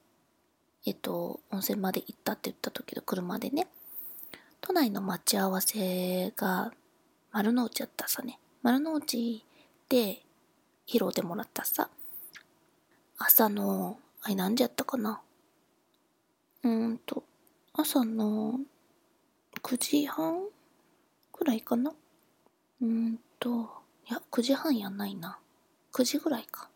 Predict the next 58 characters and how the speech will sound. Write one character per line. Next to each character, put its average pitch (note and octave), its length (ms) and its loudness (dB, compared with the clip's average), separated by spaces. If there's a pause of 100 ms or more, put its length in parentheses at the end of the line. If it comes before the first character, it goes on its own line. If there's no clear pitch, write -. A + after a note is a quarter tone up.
(800)
朝 C4 260 4
の G#3 140 0
丸 F#3 320 -4
の G3+ 220 0
内 - 300 -2
っ - 20 -10 (180)
て - 80 -8 (460)
素 - 120 -6
敵 - 280 -8
で A3+ 160 -6
す - 120 -2
ね。 - 140 -14 (800)
<laughs> F#3+ 480 0 (1080)
な A3+ 140 4
ん G#3 80 -2
か、 F#3+ 380 0 (920)
う G#3+ 120 2
ん G#3+ 40 -6
と、 G#3 180 -2
や A3+ 200 -4
っ - 20 -18
ぱ - 120 -4
東 C4 200 4
京 E4+ 180 2
駅 G3 480 -2 (520)
も G#3 140 -4
フ - 120 -4
ォ - 20 -2
ト G#3 180 2
ジ A3 100 2
ェ - 20 4
ニ G3 160 -4
ッ - 20 -20 (100)
ク F3+ 120 -6
や F3 120 -6
し、 F#3+ 480 -4
な B3+ 80 0
ん - 20 0
か B3+ 80 -6
今、 G#3 240 -2 (300)
工 F#4+ 200 2
事 C4+ 80 2
場 G3+ 120 -4
所 - 180 -4
お G3+ 40 -2
る G3+ 100 -2
け - 180 -8
ん - 60 -6
が - 80 -8
さ、 G#3 240 -4 (120)
あ E3+ 80 2
の、 F3 240 -8 (300)
東 G3+ 180 -4
京 G3 60 0
駅 F#3 160 -6
の F3 100 -8
前 F3 340 -4
で。 F3 240 -4